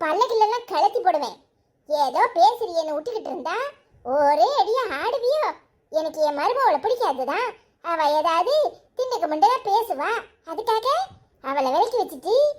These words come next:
இன்னொருத்தைய கூட்டியாந்து இந்த வீட்டுக்குள்ள வையின்னு பேசுறியே, எம்படி திமிர் இருக்கு. ரெண்டு பிள்ளைகள் இருக்கு அவளுக்கு. விளக்கு மாத்த கூட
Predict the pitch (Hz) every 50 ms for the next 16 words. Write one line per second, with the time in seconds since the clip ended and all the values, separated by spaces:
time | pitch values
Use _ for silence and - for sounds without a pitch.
0 | - _ _ _ 311 349 415 539 605 539 440 403 330 269 - 320 277 311 320 294
1 | 269 277 403 523 587 605 554 - - _ _ - 339 339 294 277 269 349 508 605
2 | - 539 415 349 294 269 285 320 320 311 311 262 277 269 269 302 302 269 262 262
3 | 269 311 403 494 571 571 - _ _ _ _ - 311 349 359 349 359 359 330 320
4 | 277 277 - 415 440 587 640 659 587 508 370 415 381 311 277 247 - - - _
5 | _ _ _ _ _ _ 311 339 339 320 311 311 277 277 269 330 349 403 494 571
6 | 587 539 494 453 453 453 427 359 302 294 - - 254 - - - _ _ _ _
7 | _ _ 269 285 311 349 415 453 453 508 466 440 - 381 - 381 403